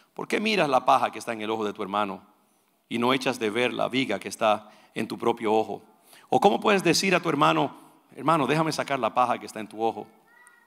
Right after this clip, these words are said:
no mirando tú la viga que está en el ojo tuyo? Hipócrita, saca primero la viga de tu propio ojo y entonces verás bien para sacar la paja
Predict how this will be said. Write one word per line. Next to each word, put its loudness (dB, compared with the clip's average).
no -6
mirando 0
tú -10
la 0
viga -4
que -14
está -6
en -6
el -4
ojo -6
tuyo? -12
Hipócrita, -8
saca -4
primero -6
la 0
viga -2
de -6
tu -14
propio -6
ojo -10
y -6
entonces 0
verás 0
bien -2
para 2
sacar -2
la -4
paja -2